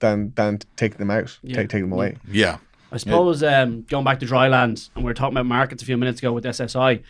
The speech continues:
Speaker 1: Mm.
Speaker 2: Uh, can you tell us a little bit about that fa-, fabulous Citroen food truck?
Speaker 1: Yeah, absolutely. Salty Bui.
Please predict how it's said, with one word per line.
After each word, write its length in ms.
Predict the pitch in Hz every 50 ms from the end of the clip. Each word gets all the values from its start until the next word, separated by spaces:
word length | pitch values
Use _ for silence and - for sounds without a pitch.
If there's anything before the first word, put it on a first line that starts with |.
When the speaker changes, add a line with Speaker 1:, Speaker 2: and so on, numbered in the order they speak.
| -
Speaker 1:
Mm. 220 | - 127 120 113 - -
Speaker 2:
Uh, 260 | 131 123 127 120 120
can 80 | - 151
you 80 | 160
tell 120 | 147 214 240
us 80 | 226 214
a 20 |
little 160 | 214 208 190
bit 80 | 180 180
about 340 | 165 165 160 156 156 - - _ -
that 220 | 151 139 135 135
fa-, 340 | - - 151 139 139 139 131
fabulous 340 | - 143 143 135 139 127 -
Citroen 260 | 151 139 - 139 123
food 200 | - 143 156 165
truck? 160 | - 135 120 - - _ _ _ _ -
Speaker 1:
Yeah, 260 | 139 143 160 185 - -
absolutely. 340 | 175 - - 180 196 175 151
Salty 300 | - - 175 180 175 165
Bui. 500 | 165 175 190 214 214 214 214 208 185 -